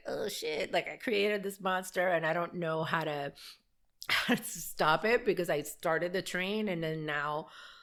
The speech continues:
um, now I, now I don't know how to stop it." So w-, it was just us, like, constantly breaking rules, constantly pissing them off. Um,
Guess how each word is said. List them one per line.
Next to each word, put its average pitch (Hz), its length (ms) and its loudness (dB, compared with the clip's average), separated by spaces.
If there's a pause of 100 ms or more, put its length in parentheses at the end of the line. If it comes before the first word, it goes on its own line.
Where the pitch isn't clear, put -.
(180)
um, 143 600 -6 (520)
now 151 320 -4
I, 131 320 -6 (120)
now 151 160 -6
I 147 40 -2
don't 151 140 -4
know 147 100 -4
how 156 120 -2
to 135 80 -2
stop 180 340 -2
it." 185 180 -2
So 156 220 -4
w-, 160 260 -2
it - 80 -4
was 220 160 -4
just 220 220 -10
us, 165 360 -4
like, 156 200 -6 (100)
constantly 165 600 -8
breaking 151 420 -6
rules, 143 580 -8 (640)
constantly 170 600 -4
pissing 160 340 -8
them 143 160 -8
off. 139 480 -12 (420)
Um, 151 320 -4